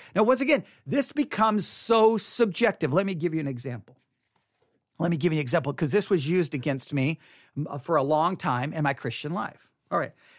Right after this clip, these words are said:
Hey, you're g-, you're gonna listen to that song. You're gonna listen to that music. You're gonna watch that movie. Is that consistent with God's character? God is holy. That's not cons-, consistent with his holiness. You shouldn't be watching that movie. You shouldn't be listening to that song.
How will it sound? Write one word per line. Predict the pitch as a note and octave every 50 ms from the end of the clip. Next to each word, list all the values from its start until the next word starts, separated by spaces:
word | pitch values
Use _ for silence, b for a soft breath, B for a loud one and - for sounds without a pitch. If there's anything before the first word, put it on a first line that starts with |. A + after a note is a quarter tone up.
| b
Hey, | - A#3+ B3 - - - _ _ _ _ _ _ _ _ - - _ _
you're | D#3+ D#3+ E3
g-, | C#3+ - - C#3 F3 F#3+ -
you're | F3+ G3
gonna | G3+ F#3+ F#3
listen | F#3+ F#3+ - - G3+
to | F#3+ E3
that | F3 D3+ - -
song. | - - G#3+ G3+ F3+ C3 B2+
You're | B2+ D#3
gonna | E3+ E3+ E3+
listen | E3+ - - E3
to | E3+ D#3
that | D3 D#3
music. | E3+ F#3+ G#3+ F3 - - F2 -
You're | - E3
gonna | G3 F#3
watch | F3 F3 E3 D#3 -
that | - C#3 A2
movie. | E3 G3 A3 G#3 D3+ A#2 G2+ b b b b b b -
Is | D3+ B2+
that | F3+ F#3+ A3 -
consistent | - A#3 - - - G3 F#3 - B3 G#3+
with | - C#3 -
God's | E3+ C#3+ C#3 C#3 -
character? | - - E3 D3 E3+ F#3+ F#3+ - C4+ C#4 b b b b -
God | F#3+ G3 G3+ G#3
is | E3 D3+ -
holy. | - - A3+ C4+ C4 F3+ G#2+ D3 - _ _ _ _
That's | E3+ G3+ B3 - -
not | A#3+ F3+ -
cons-, | - E3 D3 - - - - _
consistent | - E3+ D3+ - - C3+ - D3
with | C#3+ B2+
his | C#3+ C3 B2
holiness. | - C#3 B2 C3 C#3+ F3 A3 A3 - B B B B
You | - A#3+
shouldn't | A3 - A3 F#3 E3+
be | E3 E3+
watching | D#3+ D#3 E3+ E3 E3 - F#3 F3
that | E3+ E3 - -
movie. | F#3+ G3 A3 G#3+ B B B B
You | - G#3+
shouldn't | G#3+ - G#3+ G3+ G3+
be | G3 G3
listening | G#3 G3+ - G#3+ A3+ A3
to | G#3+ A3+
that | A3 A3+ A3+ -
song. | - - C#4 D4+ D4 - A2+ C3 C3+